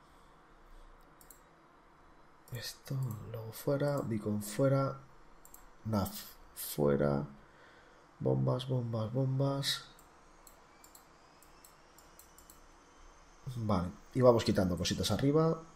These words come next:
generadores, generadores. Vale, esto fuera, quitamos los inversores.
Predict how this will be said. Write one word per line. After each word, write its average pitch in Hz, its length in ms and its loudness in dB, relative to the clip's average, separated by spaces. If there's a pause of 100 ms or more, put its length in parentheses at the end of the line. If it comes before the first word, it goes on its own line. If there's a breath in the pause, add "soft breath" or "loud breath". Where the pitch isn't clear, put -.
generadores, 107 920 0 (100)
generadores. 110 1000 0 (2500)
Vale, - 360 -8
esto - 320 -6
fuera, 120 580 -4
quitamos 104 420 -6
los 98 180 -8
inversores. 120 1000 -4